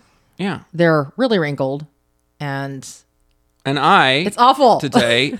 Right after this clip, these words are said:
Speaker 1: have been rewriting and retooling Homunculus,
Speaker 2: Uh-huh.
Speaker 1: and then Stephanie was sick and in bed, and then I went and got her medication for her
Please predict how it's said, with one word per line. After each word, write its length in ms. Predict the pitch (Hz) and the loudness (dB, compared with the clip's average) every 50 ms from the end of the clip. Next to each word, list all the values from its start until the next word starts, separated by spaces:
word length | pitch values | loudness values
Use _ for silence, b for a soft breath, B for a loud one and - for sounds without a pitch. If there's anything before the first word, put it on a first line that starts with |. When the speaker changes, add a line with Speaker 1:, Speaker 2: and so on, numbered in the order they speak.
| - - | -4 -2
Speaker 1:
have 200 | 254 127 127 - | -2 -2 0 0
been 380 | - 123 123 123 262 117 - - b b b b b b b 104 95 _ _ _ - | 0 2 2 0 -2 -2 -4 -8 b b b b b b b -20 -20 _ _ _ -10
rewriting 600 | 110 131 139 123 - 127 120 120 120 123 127 123 | -8 -6 -6 -4 0 0 2 2 0 0 -2 -4
and 140 | 113 104 90 | -4 -6 -8
retooling 720 | 107 120 107 - - 131 120 120 120 117 113 113 113 - - | -8 -10 -10 -10 -12 -10 -8 -6 -6 -4 -4 -4 -6 -8 -10
Homunculus, 920 | - 110 117 131 139 143 135 - 143 107 110 131 165 - - - - - | -8 -6 -2 0 2 0 0 0 -2 -4 -4 -4 -6 -8 -14 -18 -16 -16
Speaker 2:
Uh-huh. 200 | - 143 - 147 135 | -16 -14 -12 -8 -6
Speaker 1:
and 140 | 117 113 117 | -4 -2 -2
then 320 | 120 120 120 123 120 113 | -2 -2 -2 -4 -6 -8
Stephanie 500 | - - - 120 113 - 123 117 117 113 | -10 -8 -4 -4 -4 -4 -4 -6 -6 -6
was 140 | 110 110 - | -6 -8 -10
sick 340 | - - - 127 131 135 - | -10 -8 -6 -6 -6 -6 -6
and 100 | 131 113 | -8 -6
in 140 | 107 107 107 | -6 -4 -4
bed, 280 | 110 110 104 113 139 | -2 -2 -2 -4 -4
and 120 | 170 143 120 | -4 -4 -4
then 100 | 120 117 | -4 -4
I 100 | 113 117 | -4 -4
went 160 | 120 123 - | -4 -6 -6
and 80 | 113 113 | -6 -4
got 160 | 113 113 113 | -4 -4 -4
her 120 | 123 117 | -6 -6
medication 640 | 113 113 110 107 110 110 - 110 107 107 - 107 104 | -6 -6 -8 -8 -8 -8 -8 -8 -8 -8 -8 -12 -10
for 140 | - 110 107 | -10 -10 -6
her 380 | 107 110 107 107 110 120 123 | -4 -2 -2 0 -2 -2 -4